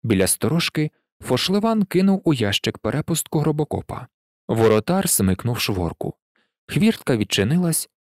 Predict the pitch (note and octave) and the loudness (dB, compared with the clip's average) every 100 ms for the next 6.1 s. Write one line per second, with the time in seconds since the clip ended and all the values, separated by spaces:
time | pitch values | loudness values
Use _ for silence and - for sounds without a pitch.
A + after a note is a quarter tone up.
0 | _ - A#2+ G#3 A#3 A3 _ _ G#2+ G2 | _ -4 0 2 2 -2 _ _ -2 0
1 | G#2+ - G2+ - G#2+ G#2+ G2+ E2+ - - | 0 0 -2 -2 -2 -2 -2 -2 -4 -6
2 | - _ _ _ _ _ _ _ _ _ | -10 _ _ _ _ _ _ _ _ _
3 | _ _ - - B3 D#3+ G#3+ C#3 A#2+ G2+ | _ _ 0 2 2 4 4 6 4 2
4 | A2+ G#2 F#2+ E2+ - _ _ _ _ - | 0 0 -2 -4 -8 _ _ _ _ -2
5 | G#2 G2 F#2+ F2 G#2+ - B2+ A#2+ E2+ D#2 | 2 2 2 0 -2 -2 0 0 -4 -6